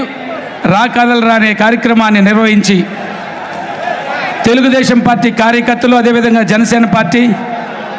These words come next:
రెండు కలయికతో ఏర్పడుతున్నటువంటి ఈ పరిస్థితుల్లో చంద్రమాన్యశ్రీ గౌరవనీయులు జాతీయ తెలుగుదేశం పార్టీ అధ్యక్షులు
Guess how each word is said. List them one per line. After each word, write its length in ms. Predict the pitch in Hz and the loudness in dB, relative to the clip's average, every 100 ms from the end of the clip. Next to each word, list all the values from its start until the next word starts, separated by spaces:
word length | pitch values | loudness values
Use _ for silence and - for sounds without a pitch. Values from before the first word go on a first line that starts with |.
| 165 | 0
రెండు 200 | 208 247 247 | 2 4 2
కలయికతో 360 | 240 240 240 233 233 | 2 2 2 2 0
ఏర్పడుతున్నటువంటి 800 | 214 233 - 233 214 208 214 214 | 0 0 2 2 2 2 2 2
ఈ 40 | 202 | 2
పరిస్థితుల్లో 540 | 208 202 226 240 247 277 - - - - 855 - - - - | 2 0 0 2 2 0 -4 -10 -8 -8 -8 -10 -12 -6 0
చంద్రమాన్యశ్రీ 680 | 262 254 240 247 247 240 247 214 | 2 4 4 2 2 2 2 2
గౌరవనీయులు 480 | 240 240 240 240 240 220 | 2 4 4 4 2 2
జాతీయ 220 | 233 240 240 | 2 2 2
తెలుగుదేశం 420 | 226 233 240 226 214 | 4 4 2 2 2
పార్టీ 180 | 220 233 | 2 0
అధ్యక్షులు 360 | 202 214 240 | 0 2 2